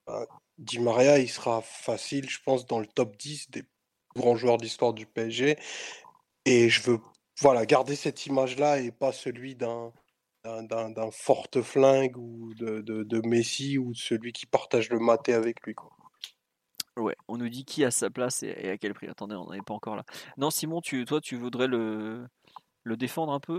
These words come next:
Speaker 2: Ah, on nous demande est-ce que oui, il a le record de passes décisives. Oui, il a le record, c'est sûr. Après, ce, ce que lui voulait viser, c'était les cent buts et cent passes, justement.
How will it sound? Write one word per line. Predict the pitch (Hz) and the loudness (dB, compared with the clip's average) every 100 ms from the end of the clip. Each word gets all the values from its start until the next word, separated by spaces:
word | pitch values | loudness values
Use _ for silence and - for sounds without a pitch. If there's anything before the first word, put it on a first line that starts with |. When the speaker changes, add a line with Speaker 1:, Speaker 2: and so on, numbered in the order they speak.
| - | -4
Speaker 2:
Ah, | 131 131 | -4 -2
on | 165 | -2
nous | 170 | 0
demande | 185 180 | 0 -2
est-ce | 147 | -4
que | - | -4
oui, | 175 | -2
il | 156 | 2
a | |
le | 123 | 0
record | 120 143 | 0 -4
de | 135 | -4
passes | 139 | -6
décisives. | 127 131 131 113 | -6 -8 -6 -4
Oui, | 127 | 0
il | 127 123 | 0 2
a | 101 | 0
le | |
record, | 101 98 - - | 0 -8 -10 -10
c'est | |
sûr. | 110 - 113 - | -10 -8 -8 -8
Après, | - 143 135 | 0 2 2
ce, | - - - - - - | -2 -10 -12 -18 -20 -14
ce | - | -6
que | 123 | -4
lui | 117 147 | -2 -4
voulait | 127 123 110 110 104 107 110 | -4 0 0 0 -2 -6 -8
viser, | 117 113 147 | -6 0 0
c'était | - - 117 | 0 -4 -6
les | 107 104 | -4 -4
cent | - 127 | -2 -2
buts | 127 143 | -2 -4
et | 117 | -4
cent | - | -6
passes, | 110 90 - - - | -6 -4 -4 -4 -12
justement. | - - - | -12 -10 -14